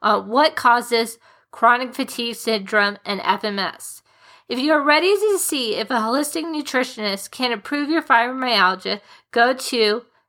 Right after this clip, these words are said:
w w w amanda leeslove dot com,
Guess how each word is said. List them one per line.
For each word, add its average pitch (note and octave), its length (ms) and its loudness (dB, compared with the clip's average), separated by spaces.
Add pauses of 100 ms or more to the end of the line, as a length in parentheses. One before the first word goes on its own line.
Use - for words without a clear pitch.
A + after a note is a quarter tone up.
w B3+ 440 0
w A#3 460 2
w G#3 520 2
amanda A#3 500 -2
leeslove G3+ 840 0
dot F#3+ 280 2
com, G3+ 360 0